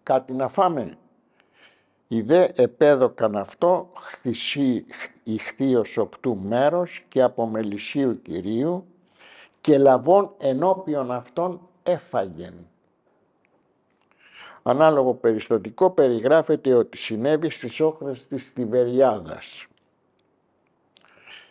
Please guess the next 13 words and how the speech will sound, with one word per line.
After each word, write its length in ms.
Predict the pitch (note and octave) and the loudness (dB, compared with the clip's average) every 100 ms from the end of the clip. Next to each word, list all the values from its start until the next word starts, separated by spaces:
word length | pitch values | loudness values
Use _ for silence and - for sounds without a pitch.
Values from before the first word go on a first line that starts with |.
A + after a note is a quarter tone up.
| _ _ _ | _ _ _
Τέταρτον, 680 | - G#3 G#3+ A2 - - - _ _ _ - - - - - | 6 6 6 0 -2 -16 -16 _ _ _ -20 -20 -20 -16 2
αποχαιρετά 960 | D3 - C#3+ - C#3+ C3 B2+ B2+ G#3 | 2 2 -2 0 2 4 2 2 2
τους 240 | G#3+ G3 E3 | 2 -2 0
μαθητές 760 | D#3+ D3 C3+ A2 C3+ D3 - | -2 -2 -6 -4 2 2 0
του 180 | - B2 | -2 0
αναλαμβανόμενος 1200 | A#2+ A#2 A#2 A#2 A2 G#2+ G#2+ C#3 D#3 C#3 B2 A#2 | 0 0 2 0 0 -2 0 2 2 0 -4 -6
στους 480 | - A#2+ - G2 - | -8 -10 -10 -16 -6
ουρανούς 640 | A2 G#2 G2 G#2 A#2+ A#2+ | -4 -2 -4 -6 -8 -10
σαράντα 540 | - B2 A2 A#2+ G#2 G#2+ | -2 2 4 2 0 -4
ημέρες 480 | G#2 G#2+ A#2+ A2+ F#2+ | -2 0 0 0 -4
μετά 340 | G2+ G#2 A2 | -6 -2 -4
την 180 | - G2+ | -4 -8
Ανάσταση, 920 | G2 G2 F#2+ - - F#2 - B2+ B2 | -6 -6 -8 -8 -10 -10 -6 -8 -8